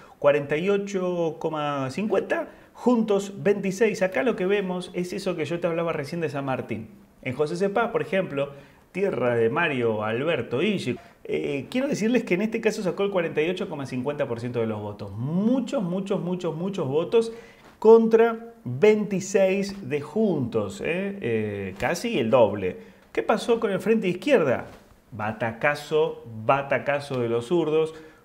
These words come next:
nueve coma veintiséis, veintinueve, dos concejales adentro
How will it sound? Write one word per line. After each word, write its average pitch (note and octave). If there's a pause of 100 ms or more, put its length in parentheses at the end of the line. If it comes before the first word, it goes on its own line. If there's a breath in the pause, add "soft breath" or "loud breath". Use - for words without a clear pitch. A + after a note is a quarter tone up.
nueve E3
coma C3+
veintiséis, B2+
veintinueve, D3
dos G3+
concejales D#3 (160)
adentro D#3